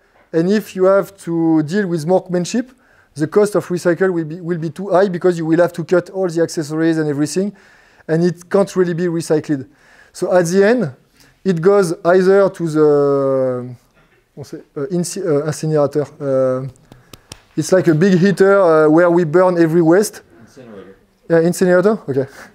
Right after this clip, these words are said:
Speaker 1: And, uh, or it goes to landfill for ninety-nine percent of the garment in the world. So even if we would all love to talk about, uh, recycling a garment, we all think about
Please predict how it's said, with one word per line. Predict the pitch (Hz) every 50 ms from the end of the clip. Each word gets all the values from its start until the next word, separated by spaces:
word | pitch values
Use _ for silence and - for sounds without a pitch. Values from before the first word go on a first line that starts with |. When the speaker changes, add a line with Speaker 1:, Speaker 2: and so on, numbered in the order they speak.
| _ - - - - - - - - - - - -
Speaker 1:
And, | 190 202 196 190
uh, | 185 180 170 170 165 160 160 156 156 151 151 147 147 143 147 -
or | - 185 190 208 220 226 233 202
it | 190 175
goes | 156 170 185 175
to | 180 -
landfill | 175 175 170 165 160 - 170 151 135 - _ _ _ _ _ _ _ _ _ _
for | - - 170 170 165 160 160
ninety-nine | 165 180 190 196 202 190 - - 185 180 175 196 202 208 202 196
percent | - 190 170 - 196 185 165
of | 175 151
the | 147 160
garment | 151 170 160 156 160 160 160 160
in | 160 156
the | 147 147
world. | 143 143 135 131 120 _ _ _ _ _ _ _ _ _ _ _
So | - - 170 160 160 160 156 156 156 165 208
even | 180 180 185 196 202
if | 214 202 -
we | - 180 170
would | 160 180 202 202 - -
all | - 202 208 214 202 196
love | 196 202 208 202 202 - -
to | - 175 175 175 175 170 170 165 156 - -
talk | - 196 196 190 170
about, | 160 156 156 160 160 160 160 -
uh, | 151 147 139 139 139 139 135 127 - _ _ _ _ _ -
recycling | 156 180 208 202 - 208 202 196 - 196 190 180
a | 160
garment, | 156 170 165 170 185 214 220 - - _ _ _ _ _ _ _ _ _ _ _ _ _ _ _ -
we | 165 175
all | - 196 196 190
think | - - - - 254 277 254 208
about | 196 170 165 165 165 160 151 - - -